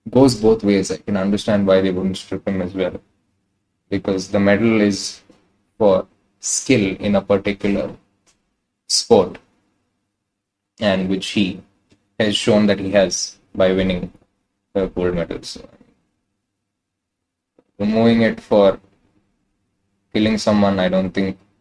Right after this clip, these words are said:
would be the right thing to do. In fact, actually, it, uh, increases his chances because it makes him more danger-,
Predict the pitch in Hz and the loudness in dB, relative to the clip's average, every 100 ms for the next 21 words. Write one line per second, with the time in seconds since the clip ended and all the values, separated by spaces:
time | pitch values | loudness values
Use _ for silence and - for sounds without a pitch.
0 | _ 98 98 101 95 95 95 101 98 92 | _ -8 -2 2 2 2 0 -2 -4 -2
1 | 117 151 127 143 135 101 104 104 117 110 | -2 -2 0 0 0 0 -2 -2 -2 0
2 | 107 _ _ _ _ _ _ _ - 82 | -4 _ _ _ _ _ _ _ -2 0
3 | 85 104 98 127 135 131 127 127 117 123 | 0 -2 0 2 4 2 -2 -2 -2 -2
4 | 165 147 143 143 147 117 113 135 113 107 | -4 -4 0 2 2 2 -2 -2 2 2
5 | 104 95 92 92 95 | 2 -2 -2 -6 -10